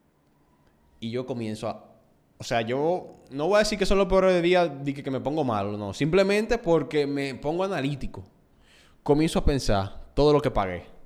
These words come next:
Y comienzo a pensar si todo era necesario. Chequeo mi cuenta, chequeo todo lo que pagué en los últimos quince días.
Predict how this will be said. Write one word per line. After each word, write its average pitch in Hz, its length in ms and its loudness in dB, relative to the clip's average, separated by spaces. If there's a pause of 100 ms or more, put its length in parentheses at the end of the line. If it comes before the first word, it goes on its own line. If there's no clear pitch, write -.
(720)
Y 123 80 -4
comienzo 147 340 -2
a - 80 -8
pensar 151 260 0
si 131 60 -4
todo 131 220 0
era 147 100 0
necesario. 107 480 -6
Chequeo 131 340 -2
mi 156 120 0
cuenta, 101 420 -6
chequeo 131 580 -6 (340)
todo 143 220 0
lo 131 120 -2
que 127 120 -6 (340)
pagué 117 260 2
en 120 100 -2
los 117 120 -2
últimos 120 340 -4
quince 117 340 -8
días. 107 360 -2